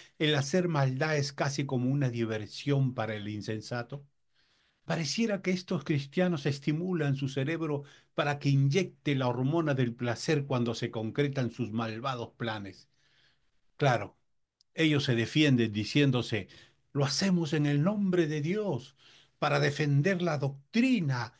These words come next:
apostólica". Pero estos hermanos no se dan cuenta que los líderes judíos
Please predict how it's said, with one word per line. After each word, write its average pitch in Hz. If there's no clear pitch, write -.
apostólica". 127
Pero 135
estos 143
hermanos 143
no 147
se 147
dan 143
cuenta 131
que 113
los 110
líderes 151
judíos 143